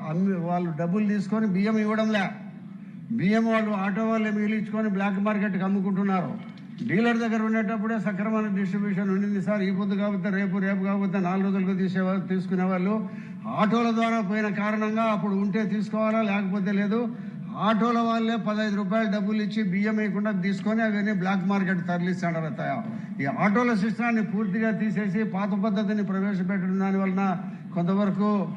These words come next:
కార్డు హోల్డర్లకు మేలు జరుగుతుంది సార్. మరి ఈ మాదిరిగా బ్ల-, గ-, గతంలో ఉన్న బ్లాక్ లా-, బ్లాక్ లాగ్ ఎవరైతే ఇవ్వకుండా ఉన్నారో వాళ్ళ మీద కేసులు నమోదు చేయాలని కోరుకుంటున్నాం అధ్యక్ష.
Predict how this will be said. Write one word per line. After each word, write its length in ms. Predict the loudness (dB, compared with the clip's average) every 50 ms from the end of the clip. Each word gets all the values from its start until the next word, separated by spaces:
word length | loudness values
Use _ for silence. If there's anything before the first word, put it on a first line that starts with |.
| -4
కార్డు 260 | -2 0 0 2 2
హోల్డర్లకు 460 | 2 2 2 0 0 0 0 0 0 0
మేలు 240 | 0 0 0 0
జరుగుతుంది 480 | 0 0 0 0 0 -2 -2 -4 -4 -2
సార్. 240 | 0 0 2 2 0 -2 -4 -6 -10 -10 -10 -12 -8 -4 -2
మరి 240 | 0 2 2 2 2
ఈ 40 |
మాదిరిగా 460 | 2 4 2 4 2 2 2 2 4 2 2 0 -2 -4 -8 -12 -14 -14 -12 -10
బ్ల-, 320 | -8 -6 -4 -4 -4 -4 -4 -4 -4
గ-, 420 | -4 -4 -4 -4 -6 -6 -6 -4 -4
గతంలో 380 | -2 0 2 4 4 4 4 2
ఉన్న 220 | 2 2 0 0
బ్లాక్ 420 | 0 0 0 0 0 0 0 0
లా-, 360 | 0 2 2 2 0 -2 -2 -2
బ్లాక్ 340 | -2 -2 -2 -2 -2 0
లాగ్ 240 | 0 2 2 2 0
ఎవరైతే 380 | 0 0 0 0 0 0 0 0
ఇవ్వకుండా 420 | 0 0 0 0 0 0 0 0
ఉన్నారో 200 | 0 0 0 2
వాళ్ళ 220 | 2 0 0 0 0
మీద 240 | 0 0 0 -2
కేసులు 400 | 0 0 0 0 0 0 0 0
నమోదు 340 | 2 2 2 2 2 0 0
చేయాలని 420 | 0 0 2 2 0 0 0 0 0
కోరుకుంటున్నాం 640 | 0 0 0 0 -2 -2 -2 -2 -2 -2 -2 -2
అధ్యక్ష. 300 | -4 -4 -4 -4 -4 -2